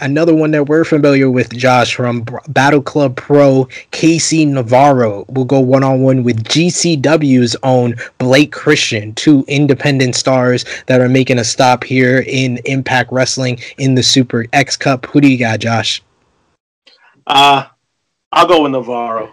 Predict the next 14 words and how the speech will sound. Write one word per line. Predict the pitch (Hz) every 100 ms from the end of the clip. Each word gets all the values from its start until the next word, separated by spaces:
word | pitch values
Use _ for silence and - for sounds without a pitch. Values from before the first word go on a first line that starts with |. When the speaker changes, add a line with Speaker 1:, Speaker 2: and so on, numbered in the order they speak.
| _
Speaker 2:
I | 120
got, | 127 123
you | 135
know, | 120
I |
gotta | 120 117
stick | 120 123
with | 127
my | 120
guy, | 117 117 110
so | - 110 101 - _ _ _ _ _
I'll | -
go | 127 123
with | 117 - 180 135 135